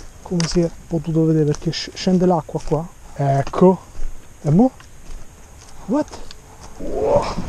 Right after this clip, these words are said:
Queste sono pietre appuntite, eh? Pietre angolari là di Marco Guzzi. In faccia a sti zuzzuni. Ognuno si inventa una, una propria filosofia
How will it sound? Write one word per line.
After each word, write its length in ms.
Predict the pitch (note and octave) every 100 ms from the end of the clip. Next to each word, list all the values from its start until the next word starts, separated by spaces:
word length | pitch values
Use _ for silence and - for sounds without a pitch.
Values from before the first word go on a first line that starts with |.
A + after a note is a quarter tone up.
| - - - - - - - - - - - - - - - - - - - - - - - - - - - -
Queste 120 | F3+
sono 160 | D3 -
pietre 320 | - G#3 G3 F#3
appuntite, 600 | - F3 D3 A#2+ A2 E3+
eh? 260 | A3 - - - - - - - - - - - - - - -
Pietre 220 | E3+ D#3
angolari 520 | D#3 D#3 D#3+ D3+ B2+
là 180 | B2+ C#3
di 300 | A#2+ B2 A#2
Marco 320 | C3+ C#3+ - C#3
Guzzi. 400 | C#3 - - - - - - - - - - -
In 100 | D#3
faccia 600 | - E3 D3+ - - A#2+ G2+ - - - - - - -
a 80 | D3+
sti 240 | C3+ - C#3
zuzzuni. 720 | - D#3+ - D#3+ D3 C3+ B2 - - - - - -
Ognuno 520 | G3 A3 B3+ A#3+ G#3+
si 100 | F3
inventa 380 | G3+ G#3 A3 G3+
una, 160 | G3 G3+
una 220 | G3 F#3+
propria 380 | - A3+ G#3+ F#3
filosofia 760 | G3+ G3 G3 F3 F#3+ F3+ A3+